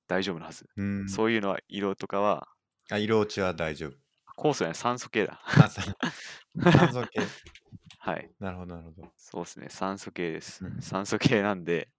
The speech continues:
Speaker 1: あの、その色落ちとかは心配ないっす。
Speaker 2: なるほど、なるほど。
Speaker 1: はい。
Speaker 2: 大丈夫と。
Speaker 1: 大丈夫です。
Speaker 2: なるほど。あんま洗剤を意識したことないかもしれないな。
Speaker 1: え、でもTシャツとか、
Speaker 2: うん。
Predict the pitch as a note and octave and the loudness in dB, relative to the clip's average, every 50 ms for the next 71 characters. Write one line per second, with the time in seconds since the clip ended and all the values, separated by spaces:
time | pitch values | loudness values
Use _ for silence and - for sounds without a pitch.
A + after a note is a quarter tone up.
0 | _ _ _ F2 E2+ E2+ E2 E2 D#2+ D#2+ D#2+ - - - - _ _ _ _ _ | _ _ _ -10 -10 -8 -8 -8 -8 -8 -8 -10 -12 -16 -20 _ _ _ _ _
1 | - - - A2+ A2 G#2+ A2+ B2 B2 B2+ - - C#3 - A#2+ A2+ - - F#2 F2 | -20 -12 -6 -2 0 0 2 2 2 2 2 0 2 4 4 4 4 2 -4 -6
2 | - E2+ E2 D#2+ D#2+ D#2 D#2 - - G2+ F#2 F2 E2+ E2+ E2 D#2 D2+ D2 D2 C#2+ | -6 -6 -6 -6 -6 -8 -8 -8 -8 -6 -6 -6 -6 -8 -12 -12 -14 -16 -16 -18
3 | - _ _ _ _ _ _ _ _ _ _ - - G1+ - _ _ _ _ _ | -20 _ _ _ _ _ _ _ _ _ _ -16 -16 -16 -18 _ _ _ _ _
4 | _ _ _ _ _ - E2 D#2+ D2 D2+ C#2 - _ - - _ _ _ _ _ | _ _ _ _ _ -10 -10 -10 -10 -14 -18 -20 _ -20 -20 _ _ _ _ _
5 | _ _ _ _ - F2+ E2 D#2+ E2 F2 - - - - - - - _ _ - | _ _ _ _ -12 -12 -12 -10 -12 -12 -14 -16 -16 -18 -18 -20 -20 _ _ -20
6 | D#2 - - _ _ _ _ _ _ _ - - G#2 B2+ C#3 D3+ D#3+ D#3+ D3 D3+ | -20 -20 -20 _ _ _ _ _ _ _ -20 -14 -10 -8 -6 -4 -4 -2 -2 0
7 | D3 C#3+ C#3+ C#3 C#3 C3+ C#3 D3 D#3+ E3 E3 D#3+ D3+ C#3+ D#3 D#3 D3+ D3+ D3 C#3+ | 0 0 0 -2 -4 -6 -6 -4 -4 -4 -4 -4 -4 -4 -2 -2 -2 -2 -2 -2
8 | C#3+ C#3+ C#3 C#3+ C#3+ C#3 C#3 - - - G#2 - - - G2 E2+ F2+ - - D2 | -2 0 0 0 0 -2 -4 -8 -12 -12 -14 -14 -10 -10 -8 -8 -8 -12 -12 -16
9 | D2+ D2 D#2 D#2+ E2+ F2+ F#2 F2+ - - - D#2 C#2 C#2 - - - D#2 D2+ C#2+ | -14 -14 -14 -12 -12 -12 -12 -12 -12 -12 -12 -12 -12 -14 -18 -20 -18 -18 -18 -16
10 | C#2+ C#2+ - - D2 D2 D2+ D2 C#2+ C#2 C#2 C2+ C2+ - _ _ _ _ _ _ | -18 -20 -20 -18 -18 -16 -14 -14 -14 -14 -16 -18 -20 -20 _ _ _ _ _ _
11 | _ - G2+ A2 A2+ F#2+ - - - C#3+ C#3+ D#3+ E3+ D#3 - - - D#3 - - | _ -6 -2 -2 -2 -2 -2 -2 -2 0 4 4 4 2 4 2 2 2 4 6
12 | G#2+ G2+ F#2+ F2+ E2+ D#2+ E2+ - - | 6 8 8 8 6 4 0 -6 -12